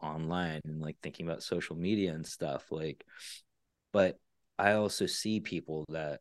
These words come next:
are doing it in this very cool, honest way. And I think that, you know, like, when we're talking about people, uh, talking to the people that we work with,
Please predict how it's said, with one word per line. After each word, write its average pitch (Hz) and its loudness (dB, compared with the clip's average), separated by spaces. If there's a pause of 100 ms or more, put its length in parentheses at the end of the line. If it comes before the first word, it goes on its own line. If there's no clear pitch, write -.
(120)
are 82 0
doing 87 0
it 73 -4
in 82 -4
this 73 -6
very 82 2
cool, 73 -2
honest 71 -8
way. 82 0 (120)
And 85 -4
I 80 -2
think - -4
that, 80 -4 (540)
you 85 -6
know, 73 -8
like, 78 -8
when 82 -2 (1500)
we're 92 2
talking 92 4
about 82 0
people, 80 -2 (180)
uh, 76 -4
talking 87 0
to 80 -2
the - -14
people 82 -4
that 82 -2
we 80 -4
work 80 2
with, 71 -6